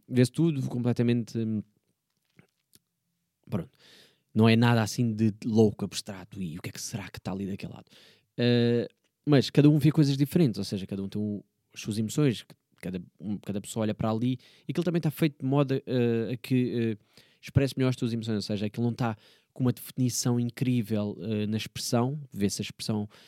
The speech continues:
mas não se percebe bem, às vezes, se está a sorrir, se está, se está triste, se está aqui, não se percebe ao certo, porque é para vocês olharem e, e, no fundo, descreverem o que é que vocês sentiram, o que é que vocês sentem, olham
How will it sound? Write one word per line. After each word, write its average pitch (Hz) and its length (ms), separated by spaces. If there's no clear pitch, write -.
mas 113 160
não 120 100
se 117 60
percebe 120 320
bem, 120 220
às 110 80
vezes, 113 140
se - 20
está 113 100
a 113 40
sorrir, 151 340
se - 80
está, 98 160
se - 380
está - 160
triste, 135 340
se - 60
está 104 140
aqui, 127 240
não 123 140
se - 100
percebe 117 280
ao 113 180
certo, 131 580
porque - 280
é - 40
para 131 120
vocês 139 260
olharem 147 380
e, 104 360
e, 117 40
no 104 120
fundo, 123 220
descreverem 196 440
o 101 40
que - 80
é - 40
que - 60
vocês 113 280
sentiram, 127 520
o 87 60
que - 100
é - 20
que - 60
vocês 110 280
sentem, 104 400
olham 131 380